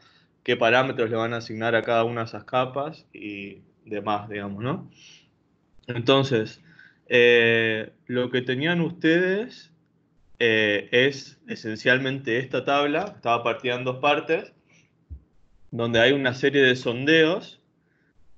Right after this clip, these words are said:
eh, que se hicieron a distintas profundidades. Tenían para esos sondeos propiedades índices,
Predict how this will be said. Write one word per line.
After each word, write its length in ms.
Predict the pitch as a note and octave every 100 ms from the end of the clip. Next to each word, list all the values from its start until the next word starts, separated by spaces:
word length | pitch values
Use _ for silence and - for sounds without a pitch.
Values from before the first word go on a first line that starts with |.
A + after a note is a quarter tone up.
| -
eh, 480 | A2 G#2 G#2 G#2 G#2
que 80 |
se 140 | A2 A2+
hicieron 340 | A2 B2 B2+
a 60 | A#2+
distintas 380 | G#2+ C3 C3 C3+
profundidades. 1040 | F#3 B2 C3 C3+ D3 E3 E3+ F#3 A#3+ - _ _ _ _ _
Tenían 600 | A#2 A2+ B2+ A#2+ G#2+ G#2
para 240 | G#3+ -
esos 260 | C#3+ D3+ D3
sondeos 500 | D3 D3+ E3+ F3+ F#3
propiedades 720 | - A#2 B2 A#2 B2+ C#3+ D3
índices, 760 | D#3 E3 E3+ F3 G#3+ C4+ -